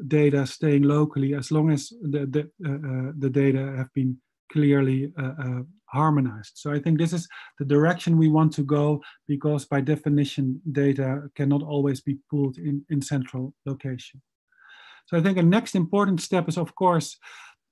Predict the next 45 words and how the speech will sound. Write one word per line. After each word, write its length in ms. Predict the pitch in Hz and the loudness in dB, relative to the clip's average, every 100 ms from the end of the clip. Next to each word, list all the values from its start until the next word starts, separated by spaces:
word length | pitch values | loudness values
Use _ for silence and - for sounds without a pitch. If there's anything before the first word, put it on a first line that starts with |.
| - | -4
um, 460 | 160 147 143 143 160 _ _ _ _ - | 0 2 2 0 -8 _ _ _ _ -4
and 80 | 151 | 0
I 60 | 143 | 2
think 260 | 208 175 | 2 2
that's 240 | 175 170 180 | 2 0 -4
what 120 | 151 | 0
we're 120 | 156 | 0
seeing 500 | 139 - 190 190 175 | 0 -2 2 2 4
now. 320 | 160 160 220 | 4 4 0
I, 300 | 196 165 170 | -2 -4 -4
I 40 | 165 | -4
think 180 | 202 175 | -2 0
there's 200 | 156 175 | 0 -2
a, 120 | 170 - | -8 -6
a 80 | 151 | -2
lot 260 | 143 190 185 | 0 0 -2
of 120 | - | -2
great 280 | 160 165 156 | 2 2 2
initiatives 580 | 170 170 170 185 170 | 0 0 -2 -4 -2
and 140 | 160 139 | 0 2
a 80 | 143 | 2
lot 220 | 160 170 | 2 2
of 140 | 156 _ _ _ _ _ _ 165 | 0 _ _ _ _ _ _ 0
algorithms 580 | 180 180 196 190 180 175 | 2 2 0 0 -2 -2
are 160 | 156 | -4
coming 320 | 147 175 165 | 0 2 4
out 220 | 156 160 160 | 4 2 2
in 80 | |
the 80 | 147 | 0
covid 420 | 143 170 170 156 | 0 -4 -4 -6
space, 500 | - - 160 160 165 | -8 -8 -2 -2 -4
but 160 | - 170 | -4 -4
it's 140 | 165 | -4
still 300 | - 196 208 | -6 -4 -2
difficult 580 | 170 175 175 170 160 151 | -2 -4 -4 -4 -2 -2
to 100 | 156 | -2
really 360 | 143 156 180 147 | -2 0 2 2
know 420 | 143 147 147 143 - - - - | 2 2 0 -2 -8 -20 -20 -6
what 200 | 147 165 | -2 0
is 100 | 160 | 0
the 100 | 143 | -4
quality 640 | - 156 170 170 160 165 - - | -4 -2 0 0 -2 -4 -6 -16
of 100 | - | -14
certain 480 | - 160 147 147 151 | -4 -2 0 -2 -2
algorithms 600 | 151 156 151 147 143 143 | -2 0 0 0 2 0